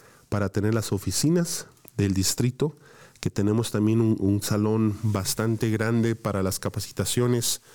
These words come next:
entrenamientos. De hecho, el día de hoy está lleno allá arriba. Hay una capacitación, ah, con respecto a, a suicidio, cómo ayudar a estudiantes, cómo mejor capacitarnos para apoyar a, a estudiantes que tengan,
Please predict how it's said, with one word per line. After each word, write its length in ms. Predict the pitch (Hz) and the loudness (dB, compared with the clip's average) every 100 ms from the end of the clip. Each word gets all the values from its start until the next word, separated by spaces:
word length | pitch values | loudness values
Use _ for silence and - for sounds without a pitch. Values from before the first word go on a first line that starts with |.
| - - _ _ | -20 -20 _ _
entrenamientos. 760 | 107 104 101 107 131 123 120 104 | -2 0 2 2 2 2 0 0
De 60 | |
hecho, 460 | 101 - 113 104 92 | 0 0 2 2 0
el 140 | - 98 | 0 2
día 180 | 110 | 2
de 140 | 110 107 | 4 4
hoy 220 | 123 123 | 4 2
está 260 | 107 - 107 | 0 -2 0
lleno 320 | 113 117 113 | 2 2 2
allá 160 | 110 | 0
arriba. 380 | 110 110 110 117 135 - - - - - - | 0 0 0 -2 -4 -14 -20 -20 -20 -12 -2
Hay 140 | 104 | 2
una 180 | 110 110 | 2 2
capacitación, 920 | - - 101 104 98 - 123 120 117 - _ _ _ _ _ _ _ _ - | 0 -2 -2 0 0 0 0 2 0 -4 _ _ _ _ _ _ _ _ -4
ah, 260 | 104 95 95 | 0 2 0
con 180 | 107 98 | 0 0
respecto 600 | 95 - 107 95 120 107 | 0 0 -4 0 0 0
a, 240 | 101 90 - - - - - | 0 -4 -8 -20 -20 -14 -6
a 80 | 101 | -2
suicidio, 580 | 107 104 135 131 123 | 0 2 4 4 2
cómo 560 | 120 113 120 117 113 101 | 2 2 4 4 2 2
ayudar 300 | 107 107 110 | 2 2 2
a 40 | 113 | 0
estudiantes, 760 | - 104 110 113 110 107 107 | 0 2 2 2 0 0 -2
cómo 400 | - 110 113 107 | 0 2 2 2
mejor 500 | 101 104 92 127 127 | 2 0 0 0 0
capacitarnos 880 | 123 113 107 104 110 107 120 - - - - - - - | -2 -2 -2 -2 0 0 0 -2 -12 -18 -20 -20 -12 -4
para 220 | 104 101 | 0 0
apoyar 380 | 98 104 107 107 | 0 2 2 0
a, 20 | |
a 240 | - 101 | -2 -4
estudiantes 560 | 98 107 98 101 101 - | -2 0 2 2 0 -4
que 100 | 104 | -4
tengan, 380 | - 101 95 | 0 0 0